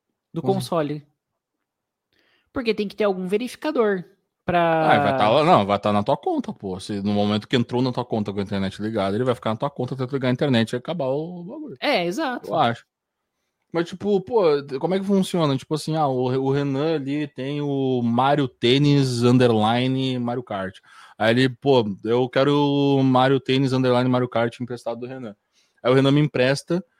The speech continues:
Speaker 2: e eu jogo o jogo por quatorze dias, mas eu não terminei o jogo ainda. Aí o jogo vai voltar automaticamente pro Renan. E aí, eu
Speaker 1: É,
Speaker 2: peço
Speaker 1: aí
Speaker 2: de
Speaker 1: eu
Speaker 2: novo
Speaker 1: tenho que te
Speaker 2: emprestado?
Speaker 1: emprestar de novo.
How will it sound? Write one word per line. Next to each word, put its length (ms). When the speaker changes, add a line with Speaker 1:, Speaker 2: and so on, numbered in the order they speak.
Speaker 2:
e 60
eu 100
jogo 400
o 60
jogo 320
por 140
quatorze 440
dias, 320
mas 160
eu 80
não 280
terminei 400
o 60
jogo 200
ainda. 320
Aí 80
o 80
jogo 180
vai 80
voltar 240
automaticamente 500
pro 120
Renan. 260
E 80
aí, 80
eu 80
Speaker 1:
É, 60
Speaker 2:
peço 100
Speaker 1:
aí 80
Speaker 2:
de 60
Speaker 1:
eu 80
Speaker 2:
novo 60
Speaker 1:
tenho 120
que 60
te 60
Speaker 2:
emprestado? 220
Speaker 1:
emprestar 380
de 100
novo. 340